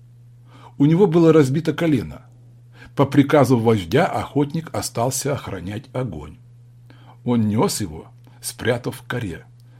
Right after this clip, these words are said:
и заботился, чтобы пламя не погасло. Теперь вместе с женщинами юноша разжигал костер.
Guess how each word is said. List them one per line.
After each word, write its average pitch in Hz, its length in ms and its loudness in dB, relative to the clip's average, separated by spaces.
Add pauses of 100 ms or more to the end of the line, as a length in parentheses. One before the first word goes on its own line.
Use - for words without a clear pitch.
(260)
и 143 80 6
заботился, 110 840 -2 (220)
чтобы 104 360 -6
пламя 127 420 -2
не 127 140 -2
погасло. 135 640 -6 (680)
Теперь 226 320 2
вместе 143 520 0
с - 20 -2
женщинами 113 600 0
юноша 123 540 -4
разжигал 117 640 -2
костер. - 560 -10